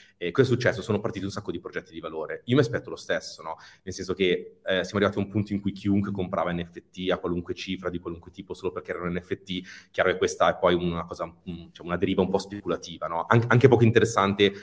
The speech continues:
per chi come noi lavora in questo mondo, no? È servita forse a attrarre un po' l'attenzione delle persone, no? Vedere tanti soldi, tanto valore, allora le persone hanno iniziato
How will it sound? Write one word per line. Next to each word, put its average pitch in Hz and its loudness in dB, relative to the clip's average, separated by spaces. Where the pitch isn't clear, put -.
per - 0
chi 101 0
come 92 0
noi 95 4
lavora 85 2
in 85 -4
questo 90 -8
mondo, 80 -10
no? 80 -4
È - -4
servita 139 10
forse 117 6
a - 8
attrarre 101 6
un 101 4
po' - 0
l'attenzione 98 0
delle 90 -2
persone, 98 -2
no? 90 -2
Vedere 95 2
tanti 98 -2
soldi, 98 0
tanto 98 -6
valore, 101 2
allora 101 0
le 90 -4
persone - -6
hanno 92 -4
iniziato - -8